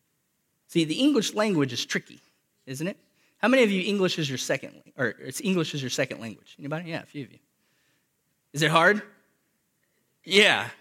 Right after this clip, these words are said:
yeah, yeah, it's hard, right? For example, driveway. Is that a place you drive? No, it's a place you park.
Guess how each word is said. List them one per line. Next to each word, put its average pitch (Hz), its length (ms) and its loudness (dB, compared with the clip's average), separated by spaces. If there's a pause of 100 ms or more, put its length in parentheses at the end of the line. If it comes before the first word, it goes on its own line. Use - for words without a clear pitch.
yeah, 147 220 4 (260)
yeah, 143 240 2
it's 196 200 4
hard, 160 300 4 (460)
right? 180 200 4 (140)
For 214 160 4
example, 196 420 2 (540)
driveway. 185 640 6 (840)
Is 151 100 0
that 185 140 8
a 202 60 6
place 160 320 4
you 165 100 2
drive? 143 580 2 (840)
No, 233 340 6
it's - 160 -2
a 196 60 4
place 165 320 2
you 240 80 4
park. 269 420 4